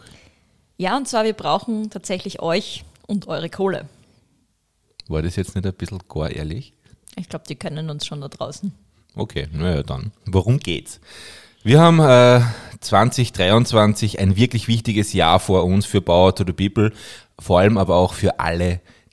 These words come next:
Speaker 2: die Wert auf unabhängigen und sachlichen Journalismus rund um Lebensmittel legen.
Speaker 1: Ja, seit wir mit Power to the People vor gut zwei Jahren gestartet haben, ist unser Ziel ganz klar. Wir wollen die Menschen rund um Lebensmittel wieder zusammenbringen.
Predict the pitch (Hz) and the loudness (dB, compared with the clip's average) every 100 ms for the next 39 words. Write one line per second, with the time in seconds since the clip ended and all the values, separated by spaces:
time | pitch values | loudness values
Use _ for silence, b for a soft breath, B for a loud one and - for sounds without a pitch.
0 | - 87 76 80 80 - - 82 - 95 | -6 -6 -2 -2 -2 -4 -8 -8 -4 -2
1 | 113 107 92 90 85 87 - 80 - 60 | 0 0 0 0 -2 -4 -4 -6 -6 -6
2 | - 85 85 - 78 78 82 - 95 92 | -6 -8 -6 -4 -4 -4 -6 -4 -2 -2
3 | - b b b - 73 80 120 208 - | -2 b b b -10 -4 0 0 0 -4
4 | - 90 117 - _ _ - 80 80 104 | -2 0 -2 -6 _ _ -10 -6 -2 2
5 | 117 87 82 76 - 69 - - - b | 2 0 -2 -6 -10 -12 -12 -12 -14 b
6 | b b b b b b b 240 196 202 | b b b b b b b -4 -4 -4
7 | 208 254 240 226 214 196 226 233 208 208 | -4 -2 -4 -4 -6 -4 -4 -6 -8 -6
8 | 226 233 233 240 220 240 - 175 202 220 | -8 -6 -6 -6 -8 -10 -4 -2 -2 -2
9 | 226 233 175 170 214 - 214 202 208 214 | -4 -4 -4 -4 -6 -8 -6 -6 -6 -8
10 | - 214 214 208 - 214 208 220 - 196 | -10 -10 -10 -10 -10 -8 -6 -8 -8 -8
11 | 147 160 - 208 190 170 185 185 165 170 | -8 -10 -16 -18 -8 -6 -4 -6 -8 -10
12 | 233 - 240 240 226 202 190 180 156 175 | -10 -8 -6 -8 -8 -8 -8 -6 -8 -10
13 | - 202 - 180 190 196 180 160 160 156 | -8 -10 -10 -10 -10 -10 -10 -10 -10 -12
14 | 151 160 | -12 -14